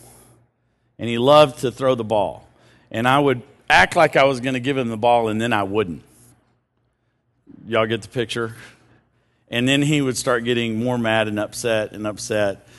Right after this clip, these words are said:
and then he would run and tell his dad and mom, and they'd come, "What's going on?" "I don't know. I, he's just getting upset."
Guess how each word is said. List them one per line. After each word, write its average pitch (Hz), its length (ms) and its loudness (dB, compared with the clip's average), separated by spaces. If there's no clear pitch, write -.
and 113 160 -4
then 117 100 -2
he 120 200 -4
would 104 140 -6
run 107 200 -2
and 98 120 -6
tell 101 200 -4
his 95 80 -6
dad 98 260 -2
and 92 80 -6
mom, 95 300 -2
and 92 80 -6
they'd 95 180 -4
come, 98 220 -8
"What's 143 200 -6
going 185 280 -6
on?" 156 240 -6
"I 175 180 -12
don't 165 200 -12
know. 82 420 -10
I, 117 140 -12
he's 123 400 -16
just 123 280 -12
getting 117 280 -8
upset." - 680 -6